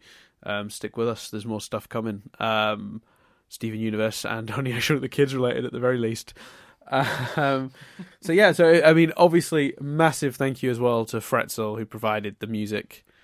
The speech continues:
that we used at the top and tail of all ten episodes of this. It's, it's a brilliant interpretation of that theme, um, and you can listen to the full version of it. There's an extended version of it on Fretzel's channel,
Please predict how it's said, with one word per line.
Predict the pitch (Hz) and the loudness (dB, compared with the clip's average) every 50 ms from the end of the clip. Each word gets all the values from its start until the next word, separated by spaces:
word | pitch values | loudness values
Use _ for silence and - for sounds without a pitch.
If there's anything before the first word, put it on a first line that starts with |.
| _ _ _ _ _ _ _ | _ _ _ _ _ _ _
that | - - 107 | -8 -6 -4
we | 113 113 | -4 -4
used | 110 107 107 104 104 101 104 - - - | -2 -2 -2 -4 -4 -6 -8 -8 -6 -6
at | 104 | -6
the | 95 107 | -6 -8
top | - - 107 - | -10 -12 -10 -10
and | - 107 | -10 -8
tail | - 110 104 104 98 98 | -8 -6 -6 -6 -6 -8
of | 101 101 - - - - - | -10 -12 -14 -18 -20 -14 -10
all | 104 101 101 | -10 -10 -8
ten | - - 104 101 | -8 -8 -8 -8
episodes | 95 - - 110 104 104 101 | -10 -10 -10 -10 -10 -10 -10
of | 101 | -8
this. | 104 101 98 - - - - - | -6 -6 -6 -8 -10 -12 -12 -10
It's, | - - - - - - - - | -8 -8 -8 -8 -8 -10 -10 -10
it's | - - 104 - | -8 -10 -10 -10
a | 110 | -10
brilliant | 113 113 104 98 98 98 101 - _ _ _ _ _ _ _ _ _ _ | -8 -8 -6 -6 -6 -6 -8 -10 _ _ _ _ _ _ _ _ _ _
interpretation | - 113 - 113 104 - - - 104 98 - - - | -10 -8 -6 -6 -8 -8 -8 -8 -8 -8 -8 -8 -8
of | 95 | -8
that | 98 95 - - | -6 -8 -8 -8
theme, | - - 101 92 90 95 101 - _ _ _ _ _ - | -8 -8 -8 -8 -8 -10 -14 -16 _ _ _ _ _ -8
um, | - 104 101 98 98 - | -6 -4 -4 -4 -6 -6
and | - 104 104 | -10 -10 -10
you | 101 101 | -12 -12
can | - - 101 98 | -12 -12 -10 -10
listen | 98 104 101 117 107 | -10 -10 -12 -12 -12
to | - | -10
the | - 107 | -10 -10
full | - - - 156 151 143 | -8 -4 -2 0 0 2
version | 127 131 127 123 120 113 117 113 | 2 2 2 2 2 0 -4 -6
of | 110 107 | -6 -6
it. | 110 107 - _ _ _ - - _ _ _ _ _ - - | -6 -6 -8 _ _ _ -20 -20 _ _ _ _ _ -18 -14
There's | - 85 76 - 82 80 82 110 | -14 -12 -12 -12 -12 -12 -10 -8
an | 113 | -8
extended | 110 - - - - - 117 107 104 104 101 | -8 -8 -10 -6 -4 -2 -2 -2 -2 -4 -6
version | 104 110 104 101 104 104 104 104 | -4 -4 -2 -2 -4 -4 -6 -8
of | 101 101 | -6 -6
it | 98 - - _ | -6 -8 -8 _
on | - 107 107 107 104 | -6 -6 -6 -6 -6
Fretzel's | 101 - - 110 98 - - 98 95 - | -8 -4 -2 -2 -2 -2 -6 -10 -10 -10
channel, | - - 98 95 95 95 95 95 | -8 -6 -6 -6 -6 -8 -12 -14